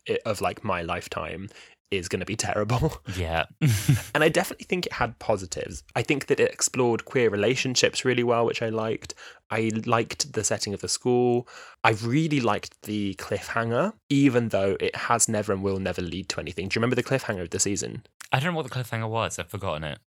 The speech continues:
Speaker 2: Oh, wait, wasn't she, like, half demon baby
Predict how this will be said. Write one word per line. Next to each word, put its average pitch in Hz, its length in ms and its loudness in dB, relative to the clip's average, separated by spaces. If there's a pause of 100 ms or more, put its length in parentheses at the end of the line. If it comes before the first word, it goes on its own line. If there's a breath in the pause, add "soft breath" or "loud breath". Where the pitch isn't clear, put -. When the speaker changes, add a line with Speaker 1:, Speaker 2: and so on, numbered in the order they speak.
Speaker 2:
Oh, 185 260 4
wait, 151 260 -2
wasn't 131 240 -2
she, 156 120 -2
like, 151 300 -2 (300 loud breath)
half 127 560 0 (100)
demon 107 680 0 (120)
baby 90 720 -4